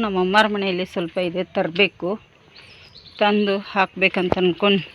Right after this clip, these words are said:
ಅವರು ಇಲ್ಲ. ನೋಡಿ ಅಲ್ಲಿ ಗಿಡಗಳು ಎಷ್ಟು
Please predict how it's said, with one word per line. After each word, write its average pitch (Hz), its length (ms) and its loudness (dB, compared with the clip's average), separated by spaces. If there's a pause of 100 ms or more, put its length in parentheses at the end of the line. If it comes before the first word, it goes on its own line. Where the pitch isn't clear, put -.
(880)
ಅವರು 202 320 2 (180)
ಇಲ್ಲ. 220 180 4 (1300)
ನೋಡಿ 202 240 0
ಅಲ್ಲಿ 165 220 4
ಗಿಡಗಳು 180 320 -4 (220)
ಎಷ್ಟು - 160 -12